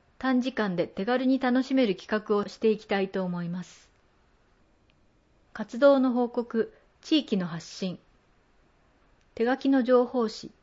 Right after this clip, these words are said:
エスエヌエスで発信。日々更新中。活動の様子や情報を少しでも多くの方へ知ってもらいたい。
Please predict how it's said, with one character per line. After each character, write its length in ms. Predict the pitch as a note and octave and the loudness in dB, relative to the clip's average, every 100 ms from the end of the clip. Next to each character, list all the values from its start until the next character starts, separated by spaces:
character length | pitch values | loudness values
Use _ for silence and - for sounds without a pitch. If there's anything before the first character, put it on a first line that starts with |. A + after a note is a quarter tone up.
| _ _ _ _ - | _ _ _ _ -10
エ 120 | G3+ | -10
ス 160 | - C#4 | -2 2
エ 100 | C4+ | 2
ヌ 80 | |
エ 80 | C4+ | 2
ス 140 | C4 E3+ | 0 -4
で 80 | |
発 180 | E3 E3+ | -4 -6
信。 300 | - F#3+ F3+ - _ _ _ _ _ _ | -10 -10 -10 -12 _ _ _ _ _ _
日 140 | B3 | -4
々 160 | G#3+ - | -4 -4
更 220 | - A3+ | -4 -4
新 260 | A3+ A#3 G#3 | -2 -2 -2
中。 380 | - G#3 F3+ - _ _ _ _ _ _ _ _ _ _ _ _ _ _ _ - | -2 -4 -6 -10 _ _ _ _ _ _ _ _ _ _ _ _ _ _ _ -14
活 240 | G#3+ A#3 | -12 2
動 160 | C#4 C#4 | 6 6
の 120 | C4+ | 6
様 180 | C4+ C4+ | 6 4
子 140 | B3 | 2
や 120 | B3 | 2
情 240 | G#3+ A#3 A#3 | 4 4 4
報 260 | A#3+ A3+ G#3+ | 2 2 0
を 60 | |
少 240 | A3 - D4+ | -2 -2 -2
し 140 | A#3 | 0
で 80 | G#3+ | 0
も 280 | F#3 - C4+ | 2 6 6
多 40 | |
く 120 | - | 4
の 100 | - | 0
方 260 | F3+ F3+ G#3 | -2 -2 -2
へ 100 | E3 | -2
知 100 | - | -6
っ 20 | |
て 180 | - G3 | -8 -4
も 140 | F#3 | -4
ら 100 | F#3 | -4
い 60 | F3 | -6
た 180 | F3 | -6
い。 100 | E3+ | -8